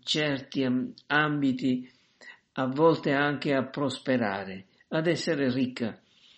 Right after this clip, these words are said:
ma che nella sua maggioranza viveva una condizione di estremo disagio, specialmente nell'Europa orientale, come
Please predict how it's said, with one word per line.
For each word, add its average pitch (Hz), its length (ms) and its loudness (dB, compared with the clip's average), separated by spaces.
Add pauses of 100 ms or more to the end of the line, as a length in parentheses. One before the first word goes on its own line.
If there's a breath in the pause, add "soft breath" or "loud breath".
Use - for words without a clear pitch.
(220 soft breath)
ma 190 340 2 (440)
che 156 120 -4
nella 196 280 2
sua 233 260 6
maggioranza 165 1300 0 (240 soft breath)
viveva 170 580 4
una 147 380 2
condizione 147 680 -2
di 131 140 0
estremo 139 480 -2
disagio, 104 680 -4
specialmente 139 760 -2
nell'Europa 123 500 2
orientale, 120 580 0
come 113 360 -4